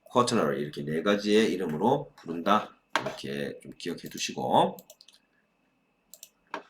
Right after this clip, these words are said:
자, 그다음 이제 컨포메이션하고 컨피규레이션에 대한 내용을 이제 말씀드립니다. 이거 앞에서도 여-,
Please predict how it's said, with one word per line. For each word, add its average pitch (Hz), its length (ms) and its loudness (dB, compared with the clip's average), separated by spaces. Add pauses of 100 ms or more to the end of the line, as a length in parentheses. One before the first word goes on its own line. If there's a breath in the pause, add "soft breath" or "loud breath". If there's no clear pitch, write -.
(160)
자, - 180 -4
그다음 101 520 2
이제 73 120 -6
컨포메이션하고 175 880 6
컨피규레이션에 156 840 6
대한 85 180 0
내용을 92 640 2
이제 78 100 -14
말씀드립니다. 76 720 -10
이거 92 180 -6
앞에서도 120 560 0
여-, 104 140 4